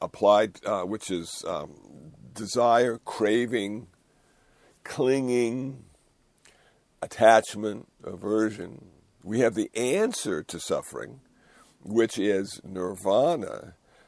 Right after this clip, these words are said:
that allows us to never have to suffer again. And we have a way to get to nirvana, that the Buddha said, "This is what I did. This is what I rediscovered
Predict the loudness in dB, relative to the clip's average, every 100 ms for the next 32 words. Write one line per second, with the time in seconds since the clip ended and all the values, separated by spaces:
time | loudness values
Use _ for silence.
0 | _ -4 0 2 0 _ _ -2 2 6
1 | 8 6 6 -2 -2 -8 -4 -2 0 0
2 | 0 -2 -4 -12 -2 -2 -2 -8 -10 -8
3 | -6 -4 -6 -10 -20 _ -20 -20 _ _
4 | _ _ -4 0 4 4 4 2 -4 -14
5 | _ _ _ _ -20 _ _ _ _ _
6 | _ _ _ _ _ _ _ _ _ _
7 | -20 _ 2 4 6 6 4 4 6 6
8 | 8 6 4 0 -4 -2 -4 -4 -8 -6
9 | -12 -14 -18 -20 -20 _ _ _ -8 -4
10 | -2 2 2 2 0 2 2 2 0 0
11 | -2 2 4 2 2 0 0 -4 -4 -6
12 | 0 6 6 6 0 -2 0 0 -2 0
13 | 2 2 -2 -10